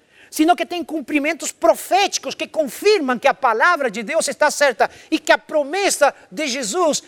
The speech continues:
é uma realidade. O apóstolo depois vai, vai dizer assim, "Olha, gente,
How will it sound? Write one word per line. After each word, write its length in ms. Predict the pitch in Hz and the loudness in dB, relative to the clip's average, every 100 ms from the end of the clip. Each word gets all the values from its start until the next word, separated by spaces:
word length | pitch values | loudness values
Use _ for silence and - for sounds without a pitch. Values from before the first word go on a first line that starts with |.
| _ | _
é 140 | 311 | 2
uma 160 | 339 302 | 4 2
realidade. 760 | 233 226 196 190 180 127 123 113 _ _ _ _ _ _ _ _ - - | 0 0 0 0 0 -4 -16 -20 _ _ _ _ _ _ _ _ -20 2
O 80 | 269 | 2
apóstolo 400 | 269 339 330 302 | 4 2 2 -2
depois 280 | 262 294 262 | 0 2 4
vai, 200 | 294 - | 2 2
vai 140 | 277 | 0
dizer 180 | 247 269 | 2 0
assim, 240 | 240 254 | 0 -2
"Olha, 240 | 247 277 240 | 2 4 2
gente, 340 | 226 214 - | -2 -8 -12